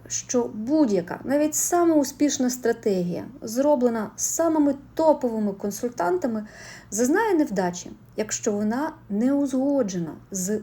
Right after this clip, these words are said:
організаційною культурою компанії. З вами психоаналітик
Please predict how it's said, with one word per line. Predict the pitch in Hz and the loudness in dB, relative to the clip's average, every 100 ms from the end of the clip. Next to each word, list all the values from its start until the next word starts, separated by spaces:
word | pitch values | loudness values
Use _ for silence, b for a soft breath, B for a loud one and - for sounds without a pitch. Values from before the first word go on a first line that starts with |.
| - | -2
організаційною | 214 208 202 196 180 - 254 302 277 202 | -2 0 -2 -2 -4 -4 0 2 0 0
культурою | 202 185 226 247 226 | -4 -6 -6 -2 -2
компанії. | 196 196 190 190 139 101 - - - - B B B B B B - | -2 -6 -6 -6 -8 -10 -14 -18 -20 -20 B B B B B B -6
З | 214 | 0
вами | 330 349 | 2 2
психоаналітик | - - 208 202 208 277 392 269 - | 2 -2 -2 0 0 0 0 -2 -8